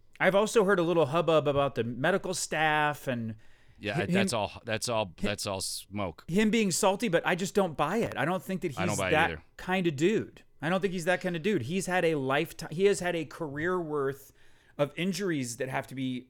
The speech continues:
Speaker 1: managed.
Speaker 2: Addressed,
Speaker 1: And
Speaker 2: yeah.
Speaker 1: teams value him enough to manage them.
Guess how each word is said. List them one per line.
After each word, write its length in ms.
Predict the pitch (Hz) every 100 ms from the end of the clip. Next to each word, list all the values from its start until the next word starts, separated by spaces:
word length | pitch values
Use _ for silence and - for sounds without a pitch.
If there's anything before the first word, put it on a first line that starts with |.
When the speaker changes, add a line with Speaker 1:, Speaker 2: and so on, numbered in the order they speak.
| _ -
Speaker 1:
managed. 720 | 131 123 110 123 165 - - _ _
Speaker 2:
Addressed, 400 | 98 85 92 87
Speaker 1:
And 340 | 156 165 165 160
Speaker 2:
yeah. 160 | 90 78
Speaker 1:
teams 640 | - 190 196 202 175 - _ _ _ _ _ _ 123
value 460 | 117 151 180 175
him 140 | 180 175
enough 200 | 165 160
to 100 | 175
manage 360 | 143 131 107
them. 320 | 104 85 -